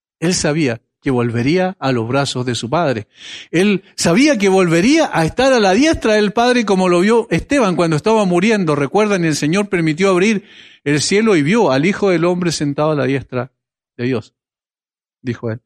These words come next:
El Señor Jesucristo sabía que después de la cruz y la vergüenza venía la gloria y la exaltación.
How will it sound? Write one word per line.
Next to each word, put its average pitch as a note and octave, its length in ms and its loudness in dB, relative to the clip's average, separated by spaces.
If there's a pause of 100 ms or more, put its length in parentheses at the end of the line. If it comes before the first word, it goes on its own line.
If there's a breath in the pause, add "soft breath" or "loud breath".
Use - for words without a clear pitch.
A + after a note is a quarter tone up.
(1080 loud breath)
El F3 100 0
Señor A3 260 0
Jesucristo A#3+ 500 0
sabía A3 560 0 (380 soft breath)
que G3+ 120 2
después G#3 480 2
de C#4+ 140 2
la A3 240 2
cruz B3 380 2
y G3+ 40 2
la F3+ 120 2
vergüenza G3+ 580 2
venía A#3 380 2
la F#3+ 120 2
gloria G3+ 480 0 (440)
y C#3+ 100 -6
la D3 120 -2
exaltación. C3 680 -8